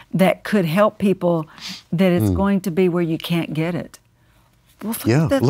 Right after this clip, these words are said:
Speaker 1: look
Speaker 2: at
Speaker 1: at the
Speaker 2: this.
Speaker 1: healthcare
Speaker 2: Look at that.
Speaker 1: system. Look at, and then in many ways, our healthcare system that's promoting good things is actually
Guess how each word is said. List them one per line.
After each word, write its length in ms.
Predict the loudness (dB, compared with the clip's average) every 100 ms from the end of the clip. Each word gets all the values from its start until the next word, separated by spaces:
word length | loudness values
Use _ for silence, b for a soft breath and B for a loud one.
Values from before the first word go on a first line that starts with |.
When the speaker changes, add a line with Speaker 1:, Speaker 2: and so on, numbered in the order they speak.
| 2
Speaker 1:
look 20 |
Speaker 2:
at 60 | 0
Speaker 1:
at 60 |
the 60 | 0
Speaker 2:
this. 80 | 0
Speaker 1:
healthcare 440 | 0 -4 -6 -2
Speaker 2:
Look 120 | -2
at 60 | 0
that. 60 |
Speaker 1:
system. 240 | 0 2 0
Look 120 | 0
at, 120 | -2 -2
and 380 | 0 0 -2 0
then 300 | 0 2 2
in 140 | 2 2
many 220 | 2 0
ways, 380 | 2 2 2 -2 B B
our 120 | -2
healthcare 460 | 2 0 0 -2 -2
system 520 | -2 -4 -2 0 0 b b b
that's 180 | -4 -4
promoting 560 | -2 0 2 2 2 2
good 260 | 2 0
things 380 | 0 0 0 -2
is 260 | -4 -4 -4 -2
actually 800 | -2 -2 -4 0 2 4 2 -4